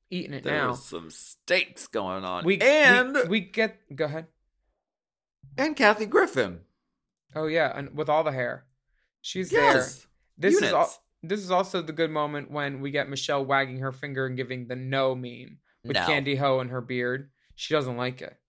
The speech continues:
Speaker 2: She also had a problem with Violet's body, and is this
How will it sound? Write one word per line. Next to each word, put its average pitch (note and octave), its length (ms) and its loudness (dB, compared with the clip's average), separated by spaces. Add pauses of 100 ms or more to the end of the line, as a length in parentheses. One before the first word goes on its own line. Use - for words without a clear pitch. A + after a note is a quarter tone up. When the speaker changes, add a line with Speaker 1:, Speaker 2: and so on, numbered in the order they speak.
(280)
Speaker 2:
She G#2 200 -6
also G2 260 -2
had F2 180 -4
a D#2 40 -8
problem D2 440 -10
with C#2+ 140 -18
Violet's B1 440 -14
body, E2+ 640 -8
and E2+ 180 -8
is D#2 160 -14
this - 880 -12